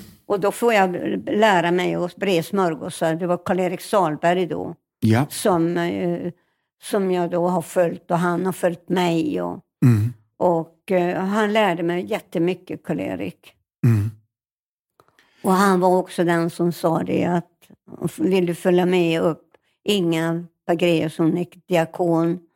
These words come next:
Speaker 1: var hon då. Hon är ju pensionär nu. Men, "Vill du följa med upp på Malmskillnadsgatan?"
Speaker 2: Just det.
Speaker 1: Och när jag kommer upp till Malmskillnadsgatan, då sa jag till Karl-Erik Salberg, "Om du har känt honom så när han sitter så här,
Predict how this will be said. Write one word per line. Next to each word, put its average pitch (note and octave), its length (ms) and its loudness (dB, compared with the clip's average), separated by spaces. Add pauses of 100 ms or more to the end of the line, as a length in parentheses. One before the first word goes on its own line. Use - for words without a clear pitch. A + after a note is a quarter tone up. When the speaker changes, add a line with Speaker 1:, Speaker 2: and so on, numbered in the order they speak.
(240)
Speaker 1:
var F3+ 140 0
hon E3+ 240 2
då. D#3+ 200 0
Hon F3 380 0
är F3+ 60 0
ju F3+ 80 -2
pensionär F3+ 600 -2
nu. E3 240 -6 (400)
Men, F#3+ 500 2
"Vill G3+ 120 0
du F#3 80 0
följa F3 300 2
med F#3 320 0
upp F3+ 220 -2
på E3+ 80 -6
Malmskillnadsgatan?" E3+ 1300 -4 (160)
Speaker 2:
Just A2+ 420 -2
det. F#2+ 160 -12 (380)
Speaker 1:
Och F#3+ 140 -2
när G3 120 2
jag F#3+ 200 0
kommer G3+ 320 0
upp G#3 240 -2
till G3+ 120 -2
Malmskillnadsgatan, E3+ 1300 -2 (380)
då F3 80 -4
sa F#3 220 -2
jag E3+ 160 -2
till E3 160 -10
Karl-Erik F3+ 580 -2
Salberg, E3+ 640 -4 (360)
"Om G3 200 0
du G3+ 80 0
har G3 80 0
känt G3 420 -2
honom F#3+ 320 -2
så F3+ 200 -2
när F#3 180 0
han F3 140 -2
sitter - 440 -10
så F#3 140 -6
här, F3 460 0